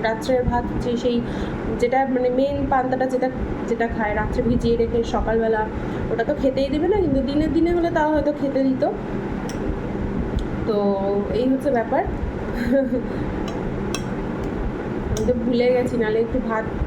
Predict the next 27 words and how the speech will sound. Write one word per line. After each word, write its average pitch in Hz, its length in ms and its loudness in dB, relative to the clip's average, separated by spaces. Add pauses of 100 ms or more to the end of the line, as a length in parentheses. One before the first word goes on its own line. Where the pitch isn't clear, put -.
(120)
করে 240 220 2
রাখলে 262 260 0
ভালো 202 280 0
হতো। 196 240 -2
এই 202 160 -2
গরমে 202 400 2
কিন্তু 247 220 0
পান্তা 214 280 -2
ভাত 233 200 0
খেতে 254 160 0
ভালোই 214 380 0
লাগে, 190 280 -2
পেঁয়াজ 226 360 2
দিয়ে, 220 340 2
কাঁচা 214 240 2
লঙ্কা 220 320 2
দিয়ে, 214 220 0
একটু 214 380 2
বড়া 208 200 2
ভাজা 226 300 0
দিয়ে, 214 300 0
আহ, - 800 -2
ডিম 262 240 4
ভাজা 262 200 2
দিয়েও 262 260 4
ভালো 254 260 4
লাগে, 247 260 4